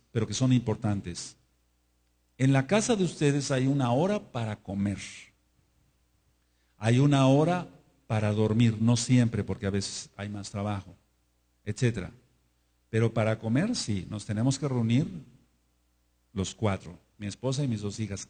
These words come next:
a comer. En muchos hogares no se hace eso y se pierde una bendición ahí, estar compartiendo como familia los alimentos.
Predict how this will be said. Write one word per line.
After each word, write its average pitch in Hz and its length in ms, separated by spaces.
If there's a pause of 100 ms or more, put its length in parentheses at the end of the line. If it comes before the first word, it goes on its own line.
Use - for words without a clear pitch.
a 95 100
comer. 87 340 (2500)
En 127 180
muchos 196 760
hogares 135 520
no 135 120
se 131 160
hace 117 260
eso 113 160
y 113 60
se 110 140
pierde 110 400
una 107 180
bendición 101 540
ahí, 113 240
estar 107 320
compartiendo 98 680
como 92 160
familia 98 400
los 87 180
alimentos. 95 640